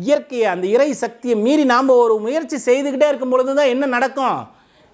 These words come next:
இன்னும் பாதிப்பு எச்சா நடக்கும். ஆகையினால ஏற்றுக்கொள்ளக்கூடிய மனோநிலை,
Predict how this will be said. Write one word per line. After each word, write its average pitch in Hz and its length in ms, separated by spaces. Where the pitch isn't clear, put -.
இன்னும் 285 260
பாதிப்பு 269 640
எச்சா 185 360
நடக்கும். 175 480
ஆகையினால 180 460
ஏற்றுக்கொள்ளக்கூடிய 196 1120
மனோநிலை, 180 720